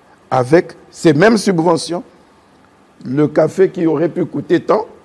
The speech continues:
l'État ne veut pas que ça coûte cher, il va diminuer et l'entreprise ne peut pas faire des bénéfices. C'est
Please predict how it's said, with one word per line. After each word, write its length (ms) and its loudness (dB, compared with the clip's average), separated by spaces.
l'État 320 2
ne 100 2
veut 160 0
pas 140 2
que 120 -4
ça 160 -2
coûte 260 0
cher, 420 0
il 180 0
va 160 4
diminuer 640 -4
et 80 -2
l'entreprise 760 -6
ne 120 -6
peut 140 -4
pas 140 -4
faire 240 -6
des 100 -8
bénéfices. 640 -16
C'est 300 -4